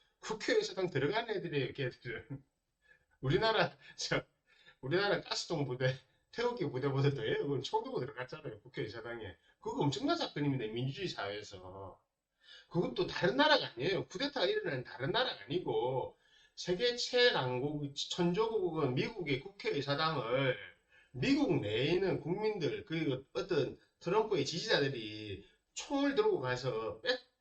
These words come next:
뺏었다가 나왔잖아요. 그 우리나라로 생각해보세요. 우리나라 국회의사당에 뭐 경상도든 전라도 어떤 계통에서 들어가서 점령했다는 거잖아요. 뭐 우리는 총이 없으니까 다른 건 들고 왔어.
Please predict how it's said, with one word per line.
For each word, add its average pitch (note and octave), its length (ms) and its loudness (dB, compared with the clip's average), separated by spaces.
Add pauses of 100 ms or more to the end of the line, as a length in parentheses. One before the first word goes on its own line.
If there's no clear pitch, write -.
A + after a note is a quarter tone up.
뺏었다가 A#3+ 480 2
나왔잖아요. B2+ 680 -2 (2000)
그 - 220 -12 (1160)
우리나라로 A#3+ 380 4
생각해보세요. E3 540 -2
우리나라 G#3 220 0
국회의사당에 F3 800 2 (840)
뭐 C#3 300 -6
경상도든 C#3+ 600 0
전라도 E3 320 0
어떤 E3 220 -2
계통에서 C#3+ 480 -2 (100)
들어가서 D#3+ 400 0
점령했다는 F3+ 640 0
거잖아요. G2+ 380 -12
뭐 G#2 140 -10
우리는 C#3 280 0
총이 E3 240 0
없으니까 B2 320 -8
다른 D3 240 -6
건 D3+ 80 -4
들고 G2 200 -12
왔어. - 240 -16